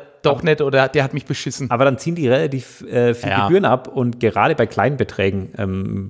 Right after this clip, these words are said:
Speaker 1: Haut
Speaker 2: frisst,
Speaker 1: rein.
Speaker 2: frisst es halt ordentlichen Teil von dem. Also, ähm,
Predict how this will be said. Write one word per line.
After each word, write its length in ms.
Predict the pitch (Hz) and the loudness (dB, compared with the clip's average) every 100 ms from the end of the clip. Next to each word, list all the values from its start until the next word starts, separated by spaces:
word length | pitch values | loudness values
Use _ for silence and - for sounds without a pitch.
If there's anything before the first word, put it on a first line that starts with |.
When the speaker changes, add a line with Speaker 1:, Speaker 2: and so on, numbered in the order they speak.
| 117 | -4
Speaker 1:
Haut 120 | 110 | 0
Speaker 2:
frisst, 200 | 123 - | 0 0
Speaker 1:
rein. 200 | 101 98 | -4 -4
Speaker 2:
frisst 400 | 101 110 117 - | -6 -4 -4 -4
es 120 | 113 | -4
halt 220 | 92 90 | -4 -2
ordentlichen 380 | 98 104 101 104 | 0 0 0 -4
Teil 260 | - 90 101 | -4 -2 -2
von 240 | - 98 | -4 -4
dem. 240 | 90 90 95 | -4 -4 -4
Also, 380 | 104 110 113 - | 0 2 2 2
ähm, 440 | 113 113 113 104 | 2 2 0 -6